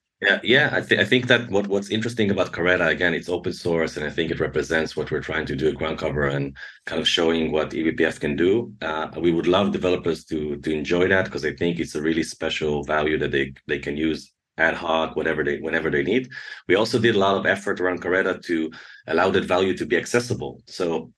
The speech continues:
<clears throat> I mean, Grafana is a super, super kind of well-known and well-adopted solution for visualizations.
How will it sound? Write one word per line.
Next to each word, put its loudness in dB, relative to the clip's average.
<clears throat> -8
I -10
mean, -2
Grafana 2
is -6
a -6
super, 2
super 0
kind -2
of -6
well-known 0
and -8
well-adopted 0
solution -2
for -4
visualizations. 2